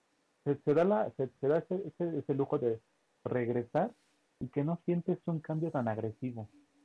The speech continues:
la verdad. Por ejemplo, si tú te vas de Poké en X y llegas a jugar ahorita, dices, "Güey, esto no se parece nada a lo que yo dejé", ¿no?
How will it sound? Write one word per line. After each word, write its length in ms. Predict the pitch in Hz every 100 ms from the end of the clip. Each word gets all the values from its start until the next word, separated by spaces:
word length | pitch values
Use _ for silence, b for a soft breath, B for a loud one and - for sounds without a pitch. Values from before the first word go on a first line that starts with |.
| _ _ _
la 100 | 117
verdad. 360 | 113 113 117 117 _ _ _ _ _ _ _ _
Por 180 | - 151
ejemplo, 400 | 151 156 156 156 -
si 60 |
tú 140 | 135 185
te 140 | 226
vas 180 | 202 180
de 80 | 170
Poké 460 | - 143 - 143
en 360 | 117 110 - - -
X 340 | 135 - 139 -
y 220 | 127 113 _ _ _ _ _ _ _ - 117
llegas 320 | 147 214 214
a 60 |
jugar 320 | 170 123 120 147
ahorita, 500 | 131 120 - 160 240 _ _ _ _ _ _ _ _ -
dices, 180 | 139 127
"Güey, 340 | 139 160 165
esto 180 | 143 165
no 120 | 156
se 80 | -
parece 340 | - 127 135
nada 160 | 131 131
a 40 |
lo 140 | 131 120
que 140 | 113
yo 100 | 117
dejé", 360 | 120 113 123 123 _ _ _ -
¿no? 260 | 110 160